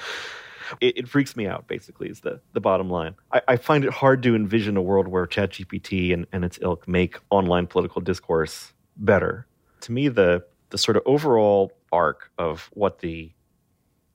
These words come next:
internet has done to information, um, has been that it's, um, made information way more available. Um,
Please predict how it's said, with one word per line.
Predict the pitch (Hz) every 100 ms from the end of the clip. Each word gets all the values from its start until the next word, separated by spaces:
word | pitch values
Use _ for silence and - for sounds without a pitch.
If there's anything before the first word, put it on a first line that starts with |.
| _
internet | 117 107 92
has | 85 78
done | 98 87 82
to | 87
information, | 80 - 78 80 - - - _ _ _ _ _ _ _ -
um, | 80 76 78 87 _ - - - _ _ _
has | - 117
been | 135 131 120
that | 104 101
it's, | 98 - - - - _ _
um, | 82 80 80 90 -
made | 104 117 120
information | 113 104 95 - 85 82 - _ _
way | 92 98 117
more | 123 117
available. | - 90 80 78 87 95 110 _ _ _ _ -
Um, | 87 80 80 78